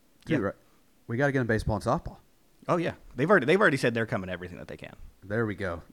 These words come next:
Speaker 1: The, the Allards have season tickets to all, all of the Austin Peay sports.
Speaker 2: And so could you.
Speaker 1: Uh, so can you. Just give 'em a call, Austin Peay Ticket Office, nine three one, two two one, P A Y. Find us on iTunes, Stitcher, Spotify, directly on the website. Let's go P dot com backslash podcast. Give us a rating review on the podcast. Alex?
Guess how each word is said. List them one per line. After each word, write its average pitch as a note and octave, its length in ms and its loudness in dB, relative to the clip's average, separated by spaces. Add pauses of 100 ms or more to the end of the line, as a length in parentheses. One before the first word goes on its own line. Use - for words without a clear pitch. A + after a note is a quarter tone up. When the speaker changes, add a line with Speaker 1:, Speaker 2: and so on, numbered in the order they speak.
Speaker 1:
The, G2 240 -2
the G2 160 -6
Allards B2 340 2
have A2+ 180 -4
season G#2+ 280 -10
tickets G2 300 -10
to G2 100 -10
all, G#2+ 480 -6
all C#3 260 0
of A2+ 60 -8
the G#2+ 100 -4
Austin G2 320 -2
Peay F#2+ 140 -8
sports. - 400 -8 (100)
Speaker 2:
And B2 140 -4
so A#2+ 160 0
could A#2+ 160 -6
you. E2+ 180 -6 (300)
Speaker 1:
Uh, A#2 180 -2
so B2+ 380 2
can A2 340 -2
you. F#2+ 160 -4
Just F#2 180 -10
give A2+ 120 -2
'em G#2+ 60 -6
a - 20 -12
call, G2+ 220 0 (100)
Austin F#2+ 180 -6
Peay - 60 -4
Ticket F#2+ 180 -2
Office, F2 340 -4 (320)
nine A2+ 140 0
three G2+ 140 -4
one, F2+ 180 -4 (320)
two F3 120 6
two C3 180 6
one, F#2+ 220 0 (680)
P G#2+ 220 -2
A E2+ 100 -4
Y. C#2+ 140 -8 (720)
Find A3 100 4
us G3+ 100 2
on D3+ 160 6
iTunes, A#2 200 -4
Stitcher, - 280 0
Spotify, D#3+ 460 4
directly G#3 240 6
on C3+ 100 4
the B2 80 6
website. A#2 220 4
Let's C#3 140 6
go C#3+ 100 4
P C3 80 4
dot G#2+ 140 6
com G2 180 0
backslash G2+ 320 0
podcast. F#2 400 0
Give G3 120 8
us E3 80 6
a D3 40 8
rating A#2+ 200 8
review G#2+ 180 6
on G2+ 80 4
the F#2+ 60 0
podcast. G#2+ 460 4
Alex? C3 400 4